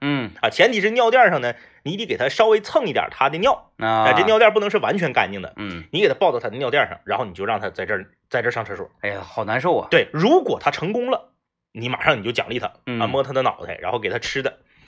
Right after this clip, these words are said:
Speaker 2: 我说好，我就盯着它。早上我今天我来我都迟到了。
Speaker 1: 嗯。
Speaker 2: 啊。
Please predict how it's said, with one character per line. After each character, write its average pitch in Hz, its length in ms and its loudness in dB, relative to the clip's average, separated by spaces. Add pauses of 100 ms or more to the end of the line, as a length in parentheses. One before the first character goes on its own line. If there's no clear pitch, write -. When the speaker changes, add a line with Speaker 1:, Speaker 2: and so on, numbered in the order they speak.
(640)
Speaker 2:
我 - 100 -14
说 98 100 -10
好， - 300 -4 (160)
我 - 80 -12
就 - 100 -14
盯 - 200 -16
着 - 80 -18
它。 - 80 -20 (480)
早 113 240 0
上 160 240 0
我 110 100 -4
今 170 160 -6
天 190 180 0
我 113 120 -2
来 127 160 6
我 131 80 0
都 139 100 0
迟 - 100 -6
到 160 140 6
了。 - 160 -4
Speaker 1:
嗯。 160 320 2
Speaker 2:
啊。 - 100 -2